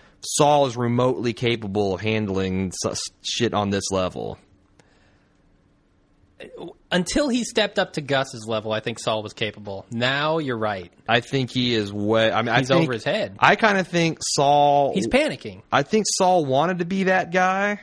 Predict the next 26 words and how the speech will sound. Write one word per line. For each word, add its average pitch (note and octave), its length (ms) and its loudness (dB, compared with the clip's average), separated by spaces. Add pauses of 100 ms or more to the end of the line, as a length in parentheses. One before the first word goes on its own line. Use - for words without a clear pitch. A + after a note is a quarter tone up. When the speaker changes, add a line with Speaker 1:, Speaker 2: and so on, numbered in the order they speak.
(100)
Speaker 1:
and C3+ 160 0
he C#3 80 2
Speaker 2:
Mm-hmm. C3+ 60 -4
Speaker 1:
saw D3 360 4
him D3+ 180 -2
as C#3 100 -2
an B2+ 80 0
up-and-coming C#3 580 -2
talent, C3+ 480 0
but G#2 140 0
he's G#2+ 160 -4
kinda B2 180 0
milquetoast, B2 800 0
and G2+ 120 -2
he's G#2 160 -4
gonna A2 160 0
take A2+ 180 -2
it B2 100 -6
slow A2 380 0
and G#2+ 100 -2
be G#2 120 -2
cautious, A2 580 -2
and G2 80 -2
he G2 60 -2
could F2 240 -10
tutor G#2+ 340 0